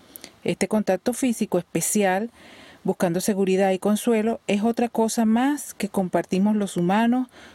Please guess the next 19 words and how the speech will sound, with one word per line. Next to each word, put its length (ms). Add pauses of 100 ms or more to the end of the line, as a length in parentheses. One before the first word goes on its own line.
(100)
con 200
perros, 600
elefantes, 680
primates 600 (560)
y, 260
bueno, 280
muy 480
probablemente 760
con 220
una 240
gran 180
cantidad 380
de 60
animales 440
más 460
que 160
faltaría 500
solo 260
estudiar. 440